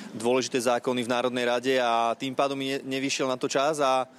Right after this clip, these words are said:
samozrejme, že vy keď nie ste v tom regióne, nie ste medzi ľuďmi, nie ste v tej kampani, tak tie hlasy bohužiaľ nezískate, ale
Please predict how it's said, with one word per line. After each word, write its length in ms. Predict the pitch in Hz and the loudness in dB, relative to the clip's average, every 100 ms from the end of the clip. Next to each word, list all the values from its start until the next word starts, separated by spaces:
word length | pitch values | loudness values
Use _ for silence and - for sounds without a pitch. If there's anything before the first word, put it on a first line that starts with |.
| - - | -20 -10
samozrejme, 480 | - 139 139 139 143 | -4 -2 -2 -2 -2
že 160 | 135 | 0
vy 80 | 135 | -2
keď 160 | 131 135 | -2 -2
nie 160 | 139 | 0
ste 320 | 147 - 135 127 | -2 0 0 0
v 80 | |
tom 240 | - 131 123 | -2 -2 2
regióne, 560 | 131 135 147 139 139 | 0 0 0 2 0
nie 160 | 131 131 | -2 -2
ste 160 | - 139 | -2 -2
medzi 240 | 135 131 | 0 0
ľuďmi, 320 | 131 131 135 | 0 0 -2
nie 80 | 131 | 0
ste 160 | - 139 | -2 -2
v 160 | 139 | -2
tej 20 | 127 | 0
kampani, 480 | 131 131 139 143 135 | -2 0 -2 -2 -2
tak 240 | 131 - - - - - | -2 -4 -18 -20 -20 -4
tie 160 | 147 139 | -2 2
hlasy 320 | 139 135 143 | 2 0 0
bohužiaľ 480 | 131 139 131 139 127 | 2 2 2 0 0
nezískate, 560 | 139 131 - 123 - | -2 -2 0 -2 0
ale 400 | 147 127 131 127 | 2 2 2 0